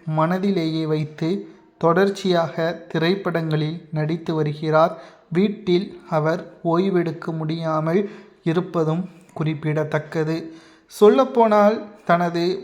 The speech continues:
மகள்களால் தான் நிம்மதி இல்லை என்பதை தற்பொழுது நம்மால் பார்க்க முடிகிறது.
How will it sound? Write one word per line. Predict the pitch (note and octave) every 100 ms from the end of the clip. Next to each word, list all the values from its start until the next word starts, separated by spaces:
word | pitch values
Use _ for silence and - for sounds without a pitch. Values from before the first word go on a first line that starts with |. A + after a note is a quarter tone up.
| D#3+
மகள்களால் | E3 G#3+ G#3+ G#3 F#3+ F3 E3+
தான் | E3 E3+ F3+ -
நிம்மதி | E3+ E3+ G3+ G#3 G3 F3+
இல்லை | E3+ F3 E3 F3
என்பதை | D#3+ D#3+ D#3 D#3 F#3 G3+ - - -
தற்பொழுது | F3+ F3 F3 E3+ D#3 D#3 E3 E3
நம்மால் | D#3+ D#3 D#3 D3+ E3 F3+ -
பார்க்க | - D3+ D3+ - D#3+
முடிகிறது. | D#3 D3+ D3+ D3+ D3 D#3 - -